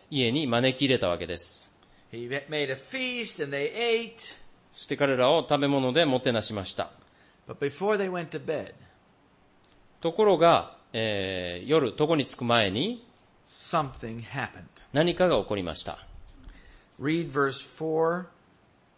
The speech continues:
Speaker 2: and five.
Speaker 1: 四節と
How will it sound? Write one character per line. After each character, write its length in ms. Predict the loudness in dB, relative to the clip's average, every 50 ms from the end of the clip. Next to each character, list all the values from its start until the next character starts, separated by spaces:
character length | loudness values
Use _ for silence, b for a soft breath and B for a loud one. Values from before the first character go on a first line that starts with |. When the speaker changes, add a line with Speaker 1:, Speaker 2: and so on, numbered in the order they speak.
| _ -6
Speaker 2:
and 300 | -6 -4 -4 -6 -8 -6
five. 300 | -4 -4 -4 -4 -6 -14 -18 -20 -20 -20 -20 -20 _ _ -20 -20 _ _ _ _ _ _ -2
Speaker 1:
四 300 | 0 2 2 2 2 0
節 340 | -2 -2 -4 -4 -4 -4 0
と 320 | 2 2 2 2 0 -6